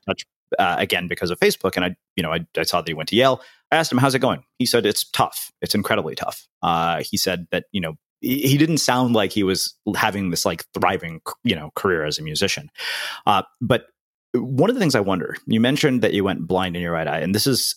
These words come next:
something interesting. I, I, I've read about things like this, and this is a, might be a really weird question. I wonder, when you lose a part of a sense, do your other senses, like your sense for sound,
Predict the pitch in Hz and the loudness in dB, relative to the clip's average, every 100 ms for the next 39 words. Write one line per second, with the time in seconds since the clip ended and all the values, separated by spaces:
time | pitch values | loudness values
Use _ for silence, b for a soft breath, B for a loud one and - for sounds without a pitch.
0 | - 147 139 107 90 92 104 - 92 92 | 0 2 2 2 0 -2 0 0 0 0
1 | 92 92 101 117 107 104 - 98 92 87 | -2 0 2 4 4 0 0 -2 0 0
2 | 92 87 87 - 92 85 - - 92 90 | -2 0 -2 -2 -2 -4 -8 -2 -2 0
3 | 90 90 87 85 82 110 - 101 110 143 | -2 0 -2 -4 -2 -2 0 2 4 4
4 | 285 247 - 120 127 170 165 131 139 143 | 2 0 0 2 2 2 2 4 6 4
5 | 117 - _ _ _ - - 113 107 - | 2 -2 _ _ _ -8 -2 2 2 0
6 | 90 90 - - 78 78 - - b b | -4 -2 -2 0 -2 -2 -4 -4 b b
7 | b _ _ _ _ - 127 101 117 120 | b _ _ _ _ -4 0 2 4 6
8 | 117 113 123 113 101 101 98 87 107 117 | 6 4 4 4 2 2 0 2 2 2
9 | - 95 90 - - 107 - 82 - 95 | 2 2 2 0 0 0 0 -2 0 0
10 | 92 82 | 0 -2